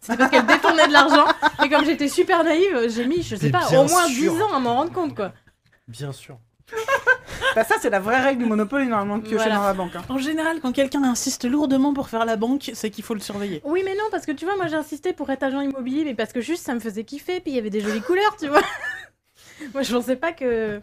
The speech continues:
Speaker 2: Non,
Speaker 1: j'aurais
Speaker 2: ça
Speaker 1: dû
Speaker 2: marche pas.
Speaker 1: détourner des, des trucs
Speaker 2: Attends,
Speaker 1: aussi.
Speaker 2: hop, vas-y, faut mettre ça en ligne.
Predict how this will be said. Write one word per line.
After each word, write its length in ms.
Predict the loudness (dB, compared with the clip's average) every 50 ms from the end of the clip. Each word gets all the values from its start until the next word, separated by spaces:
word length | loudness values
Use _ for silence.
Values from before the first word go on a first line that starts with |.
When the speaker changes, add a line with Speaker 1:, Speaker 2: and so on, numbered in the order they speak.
| -14 -10
Speaker 2:
Non, 200 | -6 -4 -4 -2
Speaker 1:
j'aurais 240 | 0 2 2 2 2
Speaker 2:
ça 0 |
Speaker 1:
dû 40 | 0
Speaker 2:
marche 80 | 0 -2
pas. 80 | -2 -4
Speaker 1:
détourner 300 | -2 -4 -4 -4 -4 -6
des, 420 | -6 -6 -6 -6 -6 -6 -8 -10 -12 -14
des 120 | -14 -14
trucs 200 | -12 -10 -10 -10
Speaker 2:
Attends, 100 | -8 -8
Speaker 1:
aussi. 200 | -8 -8 -8 -8
Speaker 2:
hop, 160 | -8 -8 -8 -8 -14 -20 -20 -8 -6
vas-y, 220 | -6 -6 -6 -8
faut 120 | -12 -8 -8
mettre 160 | -8 -8 -6
ça 120 | -8 -8
en 80 | -8 -8
ligne. 280 | -10 -10 -10 -12 -12